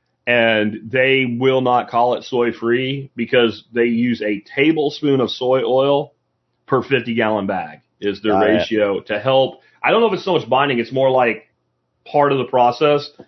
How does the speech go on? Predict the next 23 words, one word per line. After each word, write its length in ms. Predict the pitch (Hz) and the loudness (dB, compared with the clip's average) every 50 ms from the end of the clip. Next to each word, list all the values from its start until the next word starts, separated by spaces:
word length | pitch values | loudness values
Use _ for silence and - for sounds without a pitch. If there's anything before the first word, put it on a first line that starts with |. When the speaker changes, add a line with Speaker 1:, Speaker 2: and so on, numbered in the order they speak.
| _ _ _ _ | _ _ _ _
Speaker 1:
but 80 | - 139 | -2 0
they 60 | 170 | 2
have 100 | 208 190 | 2 2
a 60 | 160 | 2
big 180 | 151 151 143 139 | 2 2 0 0
commercial 380 | - 135 131 143 156 156 151 143 | 0 0 2 2 2 2 0 -2
machine. 340 | 123 117 - 123 117 110 113 | -4 -4 -2 -4 -2 -2 0
You're 140 | 120 139 135 | -2 -2 0
talking 320 | 156 156 147 139 139 131 | 0 0 0 0 -2 -2
about 260 | 120 117 113 113 107 104 | 0 0 2 2 0 0
a 40 | 95 | -2
pelletizer. 800 | - 143 147 147 127 120 120 101 92 87 - - 98 104 - _ _ _ _ _ _ - | 0 2 2 2 2 2 0 -2 -2 -4 -6 -8 -12 -12 -12 _ _ _ _ _ _ 0
Speaker 2:
Yep. 240 | 113 139 180 - _ _ _ _ - | 2 2 2 0 _ _ _ _ -2
Speaker 1:
And 100 | 123 131 | 0 0
there's 140 | 123 117 - | 2 2 2
also 260 | 151 165 160 190 175 | 2 2 2 2 2
a 80 | 156 | 2
thing 140 | 143 160 139 | 2 0 2
called 160 | 143 143 123 | 2 2 2
a 40 | 113 | 2
hammer 380 | 104 - 143 160 170 175 151 120 | 0 0 0 2 2 2 2 2
mill. 480 | 107 98 92 90 - 131 - 85 95 - - - - _ - - | 0 -2 -4 -4 -6 -8 -10 -10 -10 -12 -14 -16 -20 _ -12 -4
Speaker 2:
Yep. 240 | - 123 - - - | 0 0 0 0 0